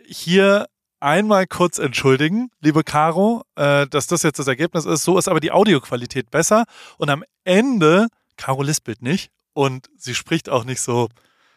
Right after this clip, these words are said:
ein bisschen, klein bisschen weird. Aber am Ende macht ja der Inhalt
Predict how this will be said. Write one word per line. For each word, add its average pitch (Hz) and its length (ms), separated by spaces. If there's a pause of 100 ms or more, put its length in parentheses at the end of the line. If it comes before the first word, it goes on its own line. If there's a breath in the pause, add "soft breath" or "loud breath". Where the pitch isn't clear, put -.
(200)
ein 117 100
bisschen, 208 460
klein 233 360
bisschen 139 380
weird. 180 380 (600 soft breath)
Aber 190 140
am 196 60
Ende 202 180
macht 170 180
ja 151 60
der 156 180
Inhalt 123 640